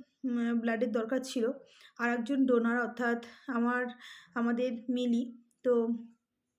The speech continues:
মিলির, উম, মানে যে জানা পরিচিত একজন দাদা ভাই, আহ, সত্যি কথা আজকে, উম, তারা ভগবান স্বরূপ আমাদের কাছে, যে সে স-, মানে স্বইচ্ছায় আমাদেরকে ব্লাড দিচ্ছে। তো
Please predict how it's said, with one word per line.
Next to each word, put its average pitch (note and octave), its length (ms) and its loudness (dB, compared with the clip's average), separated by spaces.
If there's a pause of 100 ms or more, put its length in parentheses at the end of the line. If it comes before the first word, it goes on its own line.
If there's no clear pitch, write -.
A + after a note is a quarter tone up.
(200)
মিলির, C4+ 640 6 (300)
উম, A#3 640 0
মানে A#3 200 0
যে A#3 260 2
জানা A#3+ 240 2
পরিচিত C4 400 -2
একজন A#3+ 500 0 (240)
দাদা A#3 280 2
ভাই, A#3+ 220 0 (480)
আহ, A#3+ 160 -2
সত্যি C4+ 340 -4
কথা C4+ 220 -2
আজকে, B3 500 -2
উম, A#3 560 -4 (100)
তারা B3 380 -2 (260)
ভগবান A3+ 400 0
স্বরূপ C4 240 -2
আমাদের A#3+ 340 0
কাছে, A#3 260 -8 (500)
যে A#3 380 -2
সে B3+ 220 -4
স-, - 120 -4 (420)
মানে A3+ 200 0
স্বইচ্ছায় C#4 720 -2 (180)
আমাদেরকে A#3+ 640 0
ব্লাড A3 360 0
দিচ্ছে। B3 380 -4 (500)
তো G#3 320 0